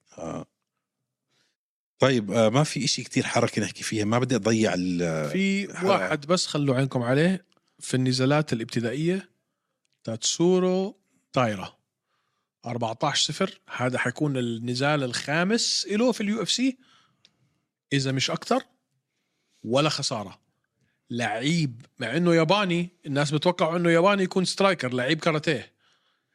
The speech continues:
Speaker 2: لعيب جوجيتسو درجة أولى، من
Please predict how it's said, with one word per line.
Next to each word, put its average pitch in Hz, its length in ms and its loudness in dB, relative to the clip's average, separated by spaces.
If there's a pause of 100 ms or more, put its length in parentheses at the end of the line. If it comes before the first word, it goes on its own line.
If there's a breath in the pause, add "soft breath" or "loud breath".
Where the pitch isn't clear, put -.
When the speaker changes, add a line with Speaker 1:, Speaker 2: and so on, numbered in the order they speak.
(500)
Speaker 2:
لعيب 131 760 2
جوجيتسو 131 1080 -2
درجة 131 540 0
أولى، 127 420 0
من 120 240 -6